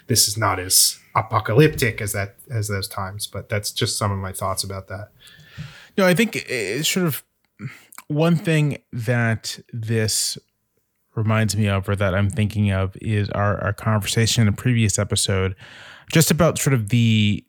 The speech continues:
Speaker 2: the, um, about not underestimating the strength and fervor for which people will fight for national liberation or will fight for something like, you know, democratic life. Um, that, you know, on the right,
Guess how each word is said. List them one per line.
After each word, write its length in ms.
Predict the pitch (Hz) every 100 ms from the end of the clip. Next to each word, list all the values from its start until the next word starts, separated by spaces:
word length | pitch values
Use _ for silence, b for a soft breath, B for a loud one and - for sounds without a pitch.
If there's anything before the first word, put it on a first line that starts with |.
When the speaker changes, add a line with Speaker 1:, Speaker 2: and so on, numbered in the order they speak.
| -
Speaker 2:
the, 680 | 107 113 110 104 104 98 -
um, 360 | 76 98 98 -
about 220 | 120 143
not 260 | 135 139 -
underestimating 1160 | 160 151 131 110 - 123 107 101 98 95 - -
the 460 | 101 104 101 98
strength 360 | - - 120 110
and 160 | 101
fervor 320 | - 104 104 101
for 140 | 101
which 140 | 95
people 280 | - 110 101
will 120 | 95
fight 360 | - - 101 -
for 280 | - 104 95
national 400 | 98 101 - 104
liberation 600 | 98 120 160 143 139 110
or 80 | 95
will 120 | 95
fight 280 | - 95 -
for 320 | 98 95 92
something 380 | - 117 107 98
like, 300 | 95 95 98
you 80 |
know, 120 | 92 92
democratic 540 | 95 95 98 92 92
life. 380 | 147 143 113 - B B B B -
Um, 640 | 107 104 95 92 - - _ _ 113
that, 720 | 107 110 107 104 101 - - b b b b _ _
you 80 | -
know, 60 | -
on 160 | 135
the 80 | 127
right, 500 | 107 151 160 123 92